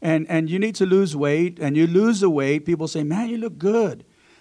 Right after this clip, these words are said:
I said, 'When you're my age and you lose weight, people say, "Are you okay? Are you sick? Is something wrong?'" So I would tell them, "Do it early." A-, and one of the guys that was there, in fact, uh, his name is Jeremy Bryant. He's, he's the voice of the A S U Rams.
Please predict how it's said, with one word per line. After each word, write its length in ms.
I 40
said, 160
'When 120
you're 160
my 320
age 360
and 160
you 100
lose 300
weight, 320
people 260
say, 320
"Are 160
you 360
okay? 580
Are 100
you 180
sick? 540
Is 160
something 360
wrong?'" 240
So 120
I 20
would 140
tell 160
them, 160
"Do 220
it 80
early." 560
A-, 300
and 160
one 140
of 80
the 80
guys 260
that 140
was 180
there, 160
in 80
fact, 320
uh, 140
his 280
name 280
is 100
Jeremy 320
Bryant. 420
He's, 400
he's 220
the 60
voice 340
of 80
the 80
A 240
S 140
U 100
Rams. 400